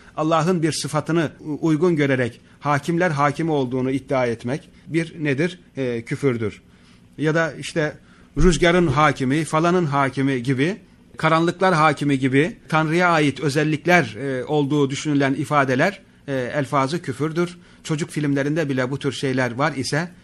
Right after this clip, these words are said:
e, Müslümanın ne kadar hassas olması gerektiğini, e, ifade edelim.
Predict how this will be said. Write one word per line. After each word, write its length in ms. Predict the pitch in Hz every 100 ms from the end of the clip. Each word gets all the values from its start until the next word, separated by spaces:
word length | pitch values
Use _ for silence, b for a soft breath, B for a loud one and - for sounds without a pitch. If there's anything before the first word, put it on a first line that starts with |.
| B 135
e, 120 | 131
Müslümanın 560 | 139 - 135 135 175
ne 100 | 156
kadar 340 | 143 135 160 - b -
hassas 380 | 139 - 156
olması 500 | - 131 123 113 175 -
gerektiğini, 640 | 135 127 113 120 110 156 175 B B
e, 160 | 131 120
ifade 420 | 135 127 113 113
edelim. 300 | 101 98 90